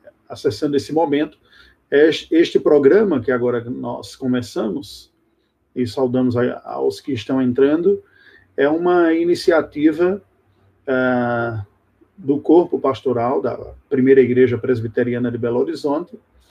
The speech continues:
e é uma transmissão de uma ministração bíblica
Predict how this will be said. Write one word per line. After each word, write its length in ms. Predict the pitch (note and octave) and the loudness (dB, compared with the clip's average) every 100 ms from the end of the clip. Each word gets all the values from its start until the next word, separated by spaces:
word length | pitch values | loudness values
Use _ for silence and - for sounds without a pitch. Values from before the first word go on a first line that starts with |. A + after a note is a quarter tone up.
| _ _ _ _ _ _ | _ _ _ _ _ _
e 100 | E3+ | 4
é 60 | F#3 | 4
uma 180 | G#3 G#3+ | 4 2
transmissão 720 | G#3 G3+ G3 F#3+ - F#3+ G3+ | 2 4 2 -2 -2 -4 -2
de 80 | F3+ | -2
uma 80 | |
ministração 720 | D#3+ D#3 D#3 D#3 D3 - F3 D#3 | -2 -2 -2 -2 -4 -4 -8 -6
bíblica 640 | C#3+ D#3 D3+ F3 F3+ | -2 -2 -2 -2 -2